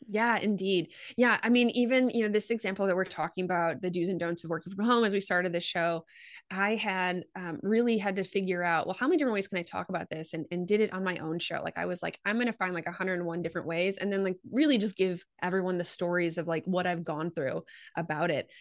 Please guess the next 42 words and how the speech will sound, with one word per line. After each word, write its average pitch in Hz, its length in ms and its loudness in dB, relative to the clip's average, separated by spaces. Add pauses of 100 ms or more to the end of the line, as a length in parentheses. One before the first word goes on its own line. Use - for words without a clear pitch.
(100)
And 190 80 2
I - 20 4
was 185 80 2
like, 185 160 0
"Well, 196 220 -2
I 208 100 -6
can 233 180 2
make 202 140 2
sure 190 140 -4
that 180 80 -2
we're 185 100 -6
always 180 340 -2
sharing 180 400 -2
that." 143 140 -6
And 190 100 -4
so 196 140 0
that's 202 220 0
why 208 180 2
we 214 120 2
even 196 200 0
bring 185 180 -2
it 190 80 0
up 262 200 0
with 196 140 -2 (340)
podcast - 520 -8
hosts 190 180 -6
like 190 140 0
you. 208 120 6
This 190 160 4
is 202 120 0
a 208 40 8
little 196 180 4
meta 180 360 4
for 160 60 2
everybody. 160 400 2
I 175 60 0
hope 175 180 2
everyone's 170 260 0
okay 160 220 -2
with 165 120 -4
that. 123 240 -6
But 190 140 2